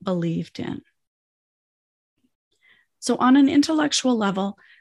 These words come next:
I know I'm entitled to be adored for all that I am, believed in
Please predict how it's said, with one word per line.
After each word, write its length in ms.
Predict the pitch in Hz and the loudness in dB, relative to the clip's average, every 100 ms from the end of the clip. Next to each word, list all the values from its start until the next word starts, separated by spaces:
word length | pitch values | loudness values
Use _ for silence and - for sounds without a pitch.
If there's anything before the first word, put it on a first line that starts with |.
| _ 202 | _ -4
I 80 | |
know 400 | 196 196 214 247 | -2 -2 0 2
I'm 160 | 269 247 | 4 2
entitled 600 | 202 175 - 214 233 226 | 2 -2 -4 0 0 -2
to 120 | - - | -6 -8
be 140 | 180 | -6
adored 1040 | 185 151 _ - - 190 196 185 165 208 - | -6 -8 _ -6 -2 0 0 0 -2 -6 -16
for 200 | - - - | -18 -18 -8
all 280 | - 190 202 | -2 0 0
that 160 | 196 180 | 0 -2
I 220 | 170 - | -4 -4
am, 340 | - - - - _ _ _ _ - - - - - | -4 -4 -8 -12 _ _ _ _ -20 -20 -20 -8 -2
believed 880 | 208 202 208 233 247 254 240 - - | -2 0 2 4 6 6 4 0 -2
in 460 | 190 160 143 - | 0 0 -2 -6